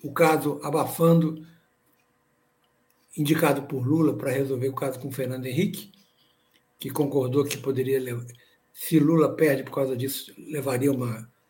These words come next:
talvez uma, uma guerra civil, foi José Sarney, o conciliador. Então, tudo resolvido. Espero que não haja esse problema,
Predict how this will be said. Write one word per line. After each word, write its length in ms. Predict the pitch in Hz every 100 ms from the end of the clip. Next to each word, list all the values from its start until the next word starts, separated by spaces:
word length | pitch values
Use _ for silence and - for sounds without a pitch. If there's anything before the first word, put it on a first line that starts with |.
| _
talvez 340 | 135 127 139 135
uma, 260 | 123 123
uma 180 | 135 123
guerra 240 | 127 123
civil, 480 | - 123 180 214 - - _ _ _
foi 140 | 180 170
José 280 | 160 180 -
Sarney, 680 | 294 131 131 135 117 - -
o 80 | -
conciliador. 840 | - 143 151 143 123 113 113 - _ _ _ _ _ _
Então, 600 | - 160 180 196 190 190 - _ _ _ _
tudo 200 | 202 170
resolvido. 680 | 160 170 165 135 120 120 - - _ -
Espero 400 | - 208 196 180
que 100 | 196
não 160 | 175
haja 220 | 175 165
esse 280 | 165 165 -
problema, 500 | 175 156 151 170 180